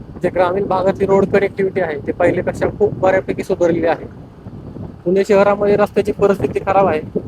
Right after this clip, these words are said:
पण बाहेरच्या साईडला जर तुम्ही पाहिलं, पुणे ग्रामीण भागात, तर बऱ्यापैकी सगळे रस्ते सुधारतील. एकदम भारी. फलटण साईडला पण खूप भारी रोड झालेले आहेत. मित्रांनो, ही फॉरेस्टची जागा आहे.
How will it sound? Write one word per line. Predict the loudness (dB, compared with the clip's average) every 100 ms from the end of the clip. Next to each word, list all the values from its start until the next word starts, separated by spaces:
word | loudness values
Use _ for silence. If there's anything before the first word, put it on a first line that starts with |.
| -8 -4
पण | -2
बाहेरच्या | 0 0 0 0
साईडला | 0 0 0
जर | 0
तुम्ही | 0 0
पाहिलं, | 0 -2 -2
पुणे | -6 -6 -4
ग्रामीण | 0 0 -2 -2
भागात, | -2 -2 -6 -10 -14 -14 -14 -18 -18 -16 -16 -16 -16 -18 -18 -8
तर | -6
बऱ्यापैकी | -2 0 2 0 -2
सगळे | 0 2
रस्ते | 4 2 0
सुधारतील. | -2 2 2 2 -2 -2 -4 -6 -6 -8
एकदम | -10 -8 -10 -8
भारी. | -6 -6 -2
फलटण | 0 0 0
साईडला | -2 -2 -2
पण | -4 -6
खूप | -4
भारी | -2 -2
रोड | -2 -2
झालेले | -4 -8
आहेत. | -12 -14 -10 -10 -8 -8 -8 -8 -6 -6 -8 -8 -10 -8 -8 -8 -14 -20 -20 -20 -20 -20 -20 -20 _ -20 -20 -20 -20 -20 _ _ -20 -20 -20 _ _ _ _ _ _ _ -20 -20
मित्रांनो, | -8 -4 0
ही | -2
फॉरेस्टची | 0 0 0 -2 -4
जागा | -2 -2
आहे. | -4